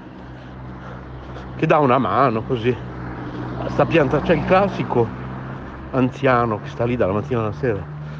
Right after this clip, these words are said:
a rompere le scatole ai dipendenti, che magari no, non, non, non, non è più in grado di lavorare, però sta lì e rompe le scatole. Poi mi sono sempre più convinto che forse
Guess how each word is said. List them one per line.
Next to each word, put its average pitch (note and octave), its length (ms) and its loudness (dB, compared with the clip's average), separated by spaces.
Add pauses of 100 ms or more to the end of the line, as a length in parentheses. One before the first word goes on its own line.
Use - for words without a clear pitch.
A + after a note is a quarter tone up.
(180)
a G#2+ 80 -2
rompere G#2 300 0
le G2 80 -4
scatole F#2+ 340 -4
ai F#2+ 80 0
dipendenti, A#2 680 2
che - 100 -10
magari G#2 360 -2
no, G#2+ 140 -4 (1300)
non, G#2+ 240 -2
non, G#2 200 -2 (120)
non, G#2+ 440 -2
non G#2+ 180 -2
è G#2+ 40 -2
più A#2 160 -8
in A2 80 -4
grado G2+ 260 -2
di G#2 120 -2
lavorare, A2 500 2
però A#2+ 200 -4
sta A#2+ 200 0
lì G#2+ 160 2
e - 20 4
rompe F#2 240 0
le E2+ 80 -6
scatole. - 300 -18 (500)
Poi F#3 140 -4
mi A#2+ 80 -4
sono F#2+ 200 -8
sempre G2 240 -14
più A#2+ 160 -8
convinto A2 500 0
che - 120 -8
forse G#2 540 -8